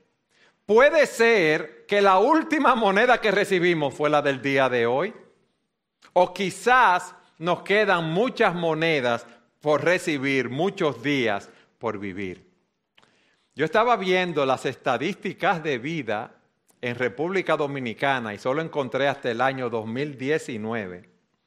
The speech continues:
Y dice que las mujeres viven setenta y siete años promedio.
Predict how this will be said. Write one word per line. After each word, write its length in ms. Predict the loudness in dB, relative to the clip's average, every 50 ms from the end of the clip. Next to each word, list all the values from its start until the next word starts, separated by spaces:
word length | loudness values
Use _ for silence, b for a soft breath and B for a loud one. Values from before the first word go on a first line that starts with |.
| b b b b b b b b b b b b b b
Y 160 | -8 -8 -6 -4
dice 460 | -2 -4 -4 -4 -4 -6 -6 -6 -6
que 100 | -6 -2
las 160 | -2 -2 -2
mujeres 580 | -4 -6 -6 -4 -2 -2 0 0 0 -2 -4 -4
viven 440 | -4 -2 -2 -2 -4 -6 -8 -8
setenta 600 | -6 -6 -6 -6 -4 -6 -6 -6 -6 -6 -6 -6
y 80 | -6 -6
siete 480 | -8 -8 -4 -4 -4 -4 -2 -2 -2 -2
años 360 | -2 -4 -6 -8 -10 -12 -12
promedio. 880 | -12 _ -10 -8 -8 -8 -8 -8 -10 -10 -10 -10 -12 -14 -16 -18 -20